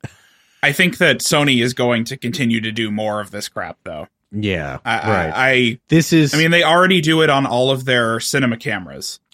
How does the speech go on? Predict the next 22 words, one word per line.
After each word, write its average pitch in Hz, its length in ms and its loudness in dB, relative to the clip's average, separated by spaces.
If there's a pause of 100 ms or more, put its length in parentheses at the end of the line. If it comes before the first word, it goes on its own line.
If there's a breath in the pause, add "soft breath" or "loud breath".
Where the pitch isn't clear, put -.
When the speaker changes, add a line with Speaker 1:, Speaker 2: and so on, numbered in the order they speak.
(100)
Speaker 2:
Right. 92 240 -4
Speaker 1:
Like, 123 340 0
if 135 200 -6
you 170 120 4
want, 160 460 2 (400)
if 135 160 -2
you, 233 240 2
if 170 180 0
you, 208 220 2
for 196 180 0
instance, 160 360 -2
have 147 480 2
a, 113 600 0
uh, 107 480 -4 (1080)
what 127 140 -4
is 110 180 -8
this - 260 -10
one 104 240 -8
here? 104 560 -4 (400)
This 147 160 -2
is 185 240 0
a 139 840 2